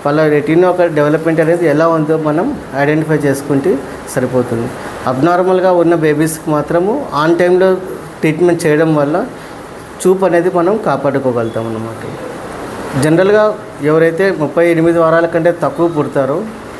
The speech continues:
వాళ్ళని మనం ఐడెంటిఫికేషన్ చేసిన తర్వాత మనం on టైంలో స్క్రీన్ చేయాలి. ముప్పై ఎనిమిది వారాల కంటే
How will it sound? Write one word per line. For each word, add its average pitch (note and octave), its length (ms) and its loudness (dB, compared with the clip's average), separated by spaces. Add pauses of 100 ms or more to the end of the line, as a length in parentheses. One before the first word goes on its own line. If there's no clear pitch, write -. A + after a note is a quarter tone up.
(220)
వాళ్ళని D#3+ 440 2
మనం E3+ 360 2 (640)
ఐడెంటిఫికేషన్ E3 720 2
చేసిన D3+ 260 2
తర్వాత C3+ 600 0 (400)
మనం D#3+ 180 2
on D3+ 260 2
టైంలో D#3 260 4
స్క్రీన్ C#3+ 340 0
చేయాలి. A#2 300 0 (340)
ముప్పై C#3+ 200 2
ఎనిమిది D#3 260 2
వారాల C#3+ 340 2
కంటే B2+ 300 -2